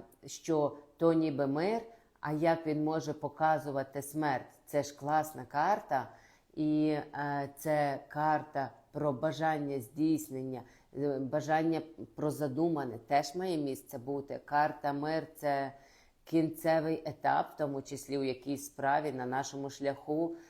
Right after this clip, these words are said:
Це про завершення реалізації, звільнення, наприклад. Карта може показати завершення земного життя, з'єднання з іншими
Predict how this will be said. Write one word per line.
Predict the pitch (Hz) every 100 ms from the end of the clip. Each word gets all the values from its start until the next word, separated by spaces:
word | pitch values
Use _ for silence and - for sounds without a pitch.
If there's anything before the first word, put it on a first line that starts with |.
| _ -
Це | 151
про | 156 151
завершення | 147 151 139 151 151 - 147 143 139 - -
реалізації, | 143 143 147 139 135 135 127 135 147 - 143 131 123
звільнення, | 113 120 139 165 170 147 139
наприклад. | 135 127 135 139 - 131 - - - _
Карта | 151 151 151 147
може | 147 151 143
показати | 151 147 147 135 147 147
завершення | 135 151 147 147 139 143 143
земного | 143 143 139 139 143 180
життя, | 151 156 - 156 147 - - _ _
з'єднання | 127 127 156 156 151 147
з | 139
іншими | 147 143 147 143